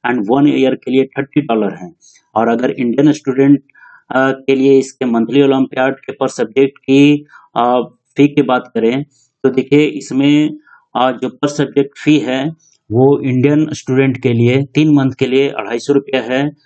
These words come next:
सिक्स month के लिए हजार रुपया है and आपका वन पूरा साल के लिए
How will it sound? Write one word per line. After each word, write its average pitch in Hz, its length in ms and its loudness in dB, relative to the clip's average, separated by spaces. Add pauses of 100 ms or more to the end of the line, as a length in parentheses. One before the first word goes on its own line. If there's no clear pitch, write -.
(140)
सिक्स 151 300 -4
month 135 200 2
के 123 180 -4
लिए 120 260 2 (420)
हजार 127 220 -2
रुपया 135 300 -2
है 123 260 -4 (440)
and 147 420 0 (260)
आपका 127 320 -4
वन 123 440 -2 (200)
पूरा 139 300 2
साल 139 480 -2
के 147 200 -2
लिए 120 300 0